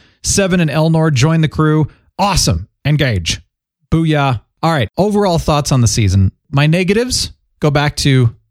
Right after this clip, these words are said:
the profanity and the excessive drinking were inappropriate for Star Trek,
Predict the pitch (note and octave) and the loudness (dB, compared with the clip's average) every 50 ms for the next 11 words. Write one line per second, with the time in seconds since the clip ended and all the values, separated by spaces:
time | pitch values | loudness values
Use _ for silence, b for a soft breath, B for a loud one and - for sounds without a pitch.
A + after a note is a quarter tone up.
0 | _ - B2 C3 B2 - C#3+ A#2+ - C#3+ C3+ C#3 C#3 C3+ C#3 C#3 C3+ B2+ B2 A2+ | _ -4 -2 -2 0 0 0 0 2 2 2 2 2 2 2 2 2 2 2 2
1 | G#2+ - - C#3+ C3+ - - C3+ A#2 G#2+ G#2+ G#2 G2 - G#2+ A2 A2 - _ _ | 0 0 0 0 0 0 0 0 2 2 2 2 2 2 2 2 0 -2 _ _
2 | _ _ _ - A#2+ A#2 B2 B2 A#2+ A#2 A2+ A2+ - - - C3+ C3 A#2+ - - | _ _ _ -8 -4 0 2 2 4 4 2 0 -2 -2 0 0 0 0 0 0
3 | C3 A#2+ A2 - A#2+ A#2 A#2 - - B2 - - G#2+ G2 A2 G#2 - A#2 A2+ A2+ | 0 0 2 2 2 0 0 0 -4 -4 -2 0 2 2 2 2 2 2 2 2
4 | A2 - | 0 -2